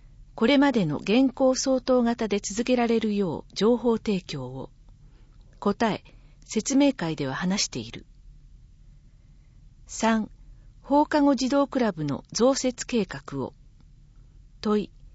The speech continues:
諏訪放課後児童クラブは百三十三名、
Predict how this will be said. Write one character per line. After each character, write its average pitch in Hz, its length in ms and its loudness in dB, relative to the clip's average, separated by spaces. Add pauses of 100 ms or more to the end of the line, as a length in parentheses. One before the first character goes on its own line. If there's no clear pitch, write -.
(640)
諏 - 240 -4
訪 277 200 2
放 277 180 2
課 269 140 0
後 262 120 6
児 226 140 -2
童 262 160 4
ク 277 120 -2
ラ 208 120 0
ブ 147 120 -4
は 143 200 -6 (180)
百 - 320 -6
三 277 280 2
十 156 180 -2
三 165 340 -4
名、 120 360 -8